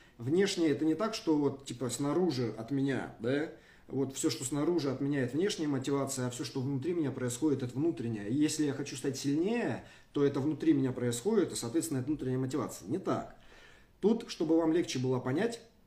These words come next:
рассматривайте это таким образом. Внешняя мотивация по отношению не просто к вам, а к процессу тренировок. То есть что-то, что вы хотите получить,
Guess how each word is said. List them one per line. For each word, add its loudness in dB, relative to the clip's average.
рассматривайте 2
это -4
таким 0
образом. 0
Внешняя 2
мотивация 0
по 0
отношению 0
не 2
просто -4
к -14
вам, 0
а 0
к 0
процессу -2
тренировок. 2
То 0
есть -2
что-то, 2
что -6
вы 2
хотите -4
получить, -2